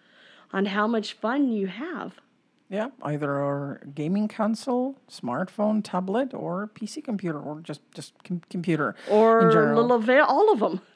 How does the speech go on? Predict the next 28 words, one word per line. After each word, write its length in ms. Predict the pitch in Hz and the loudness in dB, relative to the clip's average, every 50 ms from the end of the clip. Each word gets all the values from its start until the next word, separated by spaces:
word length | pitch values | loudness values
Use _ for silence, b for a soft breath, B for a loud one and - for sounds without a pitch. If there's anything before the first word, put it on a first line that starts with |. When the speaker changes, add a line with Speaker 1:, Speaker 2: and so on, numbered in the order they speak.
| _ _ | _ _
Speaker 2:
<laughs> 200 | - 208 - - | 0 0 4 8
Or 220 | 330 311 269 - 240 | 10 10 10 10 10
all 200 | 254 277 277 233 | 8 8 8 6
of 200 | - 180 175 170 | 6 4 2 2
them, 80 | 165 - - _ _ - | 2 0 -2 _ _ 2
yes. 320 | 220 202 - - - - B B B B B B B | 2 2 2 0 -8 -16 B B B B B B B
Just 160 | B 233 196 | B 0 4
embrace 360 | - 185 175 180 185 175 - - | 4 6 6 6 6 4 4 0
yourself, 420 | 180 - - 175 156 160 160 160 | -2 0 2 2 2 2 2 0
get 240 | 151 175 160 170 - | -2 -4 -4 -4 -4
that 140 | 180 - - | -8 -8 -6
cup 180 | - 165 - - | -6 -6 -6 -6
of 120 | 170 - | -8 -10
<laughs> 80 | - - | -10 -8
coffee, 440 | - - 220 - - - 190 156 - _ | -6 -6 -8 -4 0 0 0 0 -2 _
sit 280 | - - - 208 190 160 | -10 -4 0 0 0 0
down 140 | 165 160 - 196 175 170 | 0 0 2 2 2 2
and 200 | 160 156 160 156 | 2 2 2 2
relax 460 | 160 165 170 160 160 165 165 165 - 175 | 2 2 4 4 2 2 0 -2 -4 -2
and 120 | 165 156 | 2 4
watch 280 | 151 143 147 151 - - | 4 4 2 2 -2 -6
it. 160 | 180 - _ _ B B B B B B B B B B B B B | -10 -12 _ _ B B B B B B B B B B B B B
We 180 | - 180 196 247 | -2 2 2 4
would 120 | 262 294 302 | 2 2 0
like 200 | 349 381 370 - | -2 -4 -6 -6
to 100 | - 311 | -6 -6
say 560 | - - - 294 302 302 294 294 294 294 294 | -4 0 2 4 4 4 4 4 4 2 2
that's 680 | 269 247 - 320 320 320 311 - - - - - - | 0 0 0 2 2 2 0 -2 -8 -14 -14 -14 -16